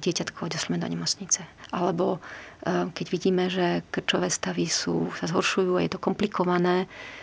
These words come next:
tak, e, dieťa odošleme do nemocnice. Záleží aj, o aké dieťatko ide. Ak je to dieťa s imunodeficitom, tak tie možnosti doma sú obmedzené. Čiže záleží od di-,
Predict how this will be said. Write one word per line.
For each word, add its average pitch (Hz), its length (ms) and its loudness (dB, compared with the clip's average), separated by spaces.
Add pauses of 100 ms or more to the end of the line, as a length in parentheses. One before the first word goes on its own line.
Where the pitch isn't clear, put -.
(440)
tak, 180 280 2
e, 196 160 2
dieťa 170 400 0
odošleme 175 400 -2
do 165 80 0
nemocnice. 165 560 0
Záleží 185 560 2
aj, - 280 -2
o - 80 -6
aké 185 280 -2
dieťatko - 400 -2
ide. 160 200 -2
Ak 175 120 0
je - 80 0
to 185 80 0
dieťa 185 320 4
s 190 80 4
imunodeficitom, 190 960 0 (720)
tak - 240 0
tie 185 80 4
možnosti 180 480 2
doma 175 240 2
sú 180 160 2
obmedzené. 180 560 2 (640)
Čiže 180 480 4
záleží 226 400 6
od 180 160 2
di-, 180 320 0